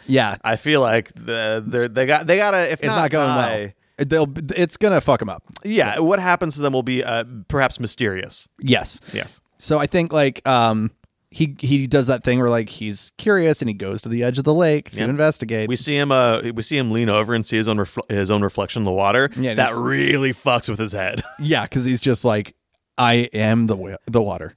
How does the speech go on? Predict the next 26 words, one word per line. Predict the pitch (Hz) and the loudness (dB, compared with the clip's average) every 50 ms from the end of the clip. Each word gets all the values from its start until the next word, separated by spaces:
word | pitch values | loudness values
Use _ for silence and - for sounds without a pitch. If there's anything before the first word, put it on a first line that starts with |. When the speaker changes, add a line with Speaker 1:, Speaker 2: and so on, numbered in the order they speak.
| _ - | _ -6
Speaker 2:
Yeah. | - 117 98 - - _ _ _ _ _ _ _ | -6 -6 -6 -6 -10 _ _ _ _ _ _ _
Speaker 1:
The | - 131 | 0 2
lake, | 123 127 123 127 117 | 4 4 4 4 2
Speaker 2:
It's | - - - - | -2 -8 -8 -2
Speaker 1:
the | - 147 | 0 0
lake | 139 143 147 139 - | 2 2 0 0 0
me." | 127 131 127 113 92 - _ _ _ _ _ _ - | 0 0 0 -2 -4 -12 _ _ _ _ _ _ -6
Speaker 2:
And, | 165 165 165 160 151 - - | -2 -2 0 0 -2 -4 -2
uh, | 143 147 147 139 131 135 139 | 0 2 2 2 2 0 0
we | 123 135 143 | 0 0 2
have | 147 156 160 151 | 2 2 2 2
the, | 156 135 123 - | 2 0 0 0
we | 127 139 | 0 0
have | 147 143 | 0 2
that | 143 123 110 - | 2 0 0 -2
shot | - - - 123 113 117 117 - | -4 -4 0 2 2 2 2 0
that | - 113 110 | -2 -4 -4
looks, | 120 117 107 113 123 - - - - - | -4 0 0 2 2 2 -2 -6 -8 -8
it | - 135 | -4 -2
looks | 127 123 - | -2 -2 -2
like | 131 | -4
the | 101 143 | -6 -4
camera's | - 139 123 120 107 | -2 -2 -2 -2 -2
pointed | - 135 113 104 | 0 0 0 2
at | 104 107 | 0 0
him, | 110 143 156 120 107 104 | 0 2 2 2 0 0